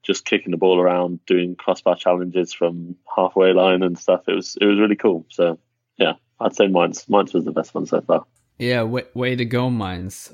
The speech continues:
Speaker 2: Um,
Speaker 1: <laughs>
Speaker 2: how, how happy have you been with Dortmund's preseason so far and the summer signings?
Speaker 1: Oh, I think it's been fantastic. I think Dortmund are set up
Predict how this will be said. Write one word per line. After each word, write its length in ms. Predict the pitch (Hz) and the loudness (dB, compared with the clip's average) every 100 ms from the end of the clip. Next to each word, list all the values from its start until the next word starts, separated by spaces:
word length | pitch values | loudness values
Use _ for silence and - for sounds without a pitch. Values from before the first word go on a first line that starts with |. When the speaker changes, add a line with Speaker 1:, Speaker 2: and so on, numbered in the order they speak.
| - | -12
Speaker 2:
Um, 240 | 101 101 | -10 -2
Speaker 1:
<laughs> 960 | 120 - 160 - 104 95 - - - - | 2 2 2 2 4 2 0 -6 -8 -14
Speaker 2:
how, 340 | - 165 196 | 0 0 0
how 260 | - 185 190 | -2 0 2
happy 320 | 175 170 170 | 0 0 0
have 220 | 160 156 | 0 0
you 80 | 147 | 0
been 220 | 139 147 | 0 0
with 240 | 139 127 | 0 0
Dortmund's 480 | 113 131 131 127 120 | 0 0 0 -2 -2
preseason 760 | - - 131 135 - 139 135 135 | -12 -6 -2 -2 0 0 0 -2
so 160 | 139 | -2
far 360 | 131 - 131 131 | -4 -2 -2 0
and 100 | 123 | -2
the 80 | 110 | -4
summer 240 | - 117 | -4 -4
signings? 560 | 120 - 117 117 127 - _ _ _ _ _ _ _ _ _ _ _ - | -2 -4 -4 -4 -8 -12 _ _ _ _ _ _ _ _ _ _ _ 2
Speaker 1:
Oh, 100 | 117 | 2
I 60 | 104 | 2
think 140 | 131 | 0
it's 80 | 117 | -2
been 120 | 107 | -4
fantastic. 560 | 92 98 - 117 - 80 | -4 -2 -2 -4 -2 -2
I 80 | 80 | -2
think 320 | - 87 85 | -4 -4 -2
Dortmund 300 | - 92 87 | 0 0 2
are 60 | 85 | 0
set 200 | - - | 0 4
up 240 | 95 - | 4 2